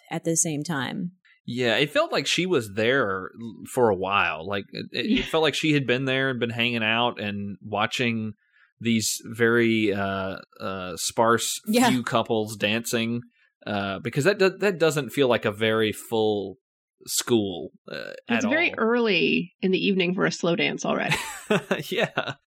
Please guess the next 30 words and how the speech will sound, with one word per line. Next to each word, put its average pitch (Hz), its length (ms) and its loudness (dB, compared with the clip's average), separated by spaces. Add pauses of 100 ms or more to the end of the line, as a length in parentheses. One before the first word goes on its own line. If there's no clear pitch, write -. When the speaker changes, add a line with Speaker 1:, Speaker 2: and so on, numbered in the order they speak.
(160)
Speaker 3:
They 208 140 -2
may 247 120 0
have 247 100 0
done 208 180 2
that 185 220 -2
to 190 100 2
avoid 170 380 2
a, 143 160 2
a 170 160 2
scene 165 280 0
of 151 100 0
everyone 160 440 2
awkwardly 165 640 0 (160)
dancing. 170 760 0 (180)
Speaker 1:
It 208 40 -2
looks 208 160 -4
like 277 140 2
a 180 160 0 (140)
party 214 260 4
at 190 100 0
the 180 60 -2
V 170 360 0
A. 160 220 -2
Speaker 2:
<laughs> - 840 2 (920)
Speaker 3:
They're 190 120 2
in 196 80 4
an 196 80 4
old-timey 262 460 2
dance 147 280 2
hall. - 340 0